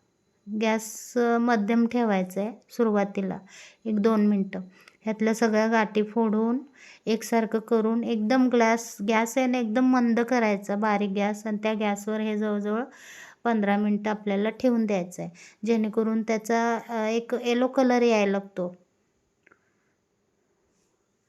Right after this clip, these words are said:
त्या तुपाला, तेव्हा ते अर्ध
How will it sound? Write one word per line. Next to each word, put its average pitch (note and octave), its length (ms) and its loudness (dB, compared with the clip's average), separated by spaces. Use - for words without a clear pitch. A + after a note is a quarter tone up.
त्या G#3+ 320 -2
तुपाला, G#3 420 0
तेव्हा A3 200 2
ते A3 140 0
अर्ध G#3+ 380 0